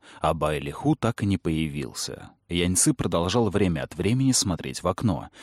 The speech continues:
Его смутило то, что на ужине помимо отца находился еще один странный человек. Мужчина с пучком на голове. Он был одет в зеленый плащ.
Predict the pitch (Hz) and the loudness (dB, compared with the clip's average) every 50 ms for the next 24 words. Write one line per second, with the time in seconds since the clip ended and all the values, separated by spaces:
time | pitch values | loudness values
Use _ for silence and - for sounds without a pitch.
0 | - - - 87 85 101 107 135 135 - - 127 127 123 - 147 131 113 95 - | -20 -14 -8 -4 -2 0 2 2 2 2 2 2 2 2 2 2 2 2 2 2
1 | - 135 131 123 - - - 98 85 80 76 87 107 127 135 120 120 104 95 95 | 2 2 2 2 2 0 0 0 0 0 0 2 2 2 2 4 4 2 2 2
2 | - 82 80 82 85 85 78 76 69 64 64 - - - 131 131 131 117 - - | 0 0 0 2 2 0 0 0 -2 -4 -4 -4 -2 0 2 2 2 0 0 0
3 | 92 92 92 131 131 - - 113 98 80 95 95 - - - 117 120 127 - - | -2 0 2 2 2 2 2 2 0 0 0 0 2 2 4 4 4 4 2 2
4 | 104 95 85 98 104 104 95 - - - 95 90 90 90 85 82 - - 101 87 | 0 0 2 4 4 4 4 2 0 0 0 2 2 2 2 0 0 0 0 0
5 | 80 71 67 57 - - - - - - - - - - 95 101 208 - - - | 0 -2 -4 -8 -10 -12 -16 -18 -18 -18 -16 -16 -8 -2 0 2 2 2 2 2
6 | 185 180 165 151 - - - 113 - - - 120 113 110 101 90 85 85 80 76 | 4 4 4 2 2 0 -2 -4 -4 -2 0 2 2 2 2 2 2 0 0 0
7 | 76 69 65 65 - - _ _ _ - 127 160 160 123 107 110 123 120 95 82 | -2 -4 -8 -10 -12 -16 _ _ _ 2 4 6 6 6 6 6 6 6 4 4
8 | 90 101 104 113 98 92 85 71 67 67 69 76 82 - - 82 71 65 - - | 2 0 0 0 0 -2 -2 -2 -4 -4 -4 -4 -4 -4 -4 -4 -4 -4 -4 -4
9 | - - | -6 -6